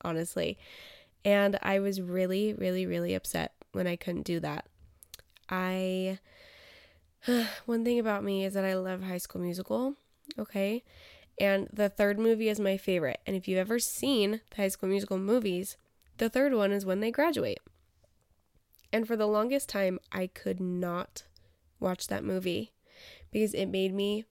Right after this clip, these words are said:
really sad. The ending scene where they're on the football field, but then they walk into, like, a stage and the curtain closes. Uh, I just, I couldn't <laughs> watch it. It made me really sad that I didn't get an experience like that.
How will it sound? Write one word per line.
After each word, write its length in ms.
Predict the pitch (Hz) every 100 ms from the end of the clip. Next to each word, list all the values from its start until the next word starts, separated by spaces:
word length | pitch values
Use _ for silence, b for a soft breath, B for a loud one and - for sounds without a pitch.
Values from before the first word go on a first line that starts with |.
| -
really 520 | 190 196 190 185 185
sad. 560 | - 180 170 160 180 - _ _ _ _ _ _ _ _ _ 226
The 240 | 214 196
ending 500 | 170 185 190 233 247
scene 680 | - 254 240 240 240 240 247 B B B
where 320 | 196 196 190
they're 160 | - 196
on 100 | 185
the 80 | 190
football 380 | 208 196 214 208
field, 360 | 208 202 202
but 140 | 202 196
then 160 | 190
they 180 | 190 185
walk 460 | 175 180 175 185 -
into, 680 | 190 185 - - 180 175 170
like, 240 | 180 180
a 60 | 185
stage 760 | - - 180 175 180 185 185
and 160 | - 175
the 60 |
curtain 460 | - - 214 - 208
closes. 760 | - 208 202 196 202 196 196 -
Uh, 220 | - 185 175 -
I 120 | 240
just, 180 | 320 302 -
I 80 |
couldn't 480 | 277 - 311 269 -
<laughs> 20 |
watch 220 | - 294 202
it. 180 | 180 B B B B -
It 100 | 240
made 240 | 247 240
me 140 | 254 247
really 320 | 220 226 233
sad 280 | - 226 208
that 120 | -
I 140 | 185
didn't 160 | 196 196
get 100 | 196
an 80 | 185
experience 580 | 175 - 190 190 190 -
like 180 | -
that. 260 | 202 -